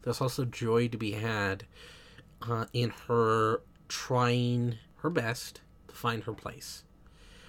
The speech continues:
It's not working out exactly the way she intended it to, and it might not be exa-, exactly mentally healthy, but it is understandable for a girl in her situation.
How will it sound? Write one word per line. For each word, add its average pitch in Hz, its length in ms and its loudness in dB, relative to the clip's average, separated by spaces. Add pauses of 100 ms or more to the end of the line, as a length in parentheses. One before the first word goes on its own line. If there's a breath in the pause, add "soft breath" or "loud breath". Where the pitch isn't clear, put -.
(160 loud breath)
It's - 160 -8
not 117 320 4
working 120 420 -2
out 123 160 0
exactly 123 520 -4
the 123 100 -2
way 117 100 -2
she 120 200 -6
intended 135 380 -2
it 135 140 -4
to, 156 420 -2
and 117 280 -4
it 123 120 -6
might 143 360 -2
not 165 280 -4 (120)
be 156 440 0
exa-, 143 600 0
exactly 135 640 -2
mentally 127 640 -2 (300 loud breath)
healthy, 110 800 0 (760 loud breath)
but 123 140 -4
it 135 60 2
is 151 160 6
understandable 120 800 -2
for 104 520 -2
a 110 100 -2
girl 107 300 -2
in 98 80 -8
her 104 140 -8
situation. - 640 -14